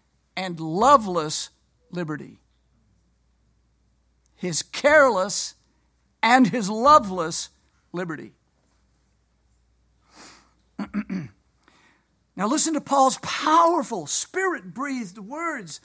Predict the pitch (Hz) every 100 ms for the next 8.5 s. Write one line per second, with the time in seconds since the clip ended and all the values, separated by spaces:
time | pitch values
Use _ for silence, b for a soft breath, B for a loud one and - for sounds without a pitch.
0 | b b b 269 254 277 220 - b b
1 | b b 339 381 - 269 254 185 262 320
2 | 277 269 233 220 - _ _ 160 156 339
3 | 349 302 190 120 - _ _ _ _ _
4 | 220 240 269 240 - 226 - b b b
5 | - 339 330 294 262 247 220 320 330 277
6 | 247 208 - 262 247 277 330 330 262 151
7 | 113 _ b b b b b 302 294 311
8 | 311 285 - 262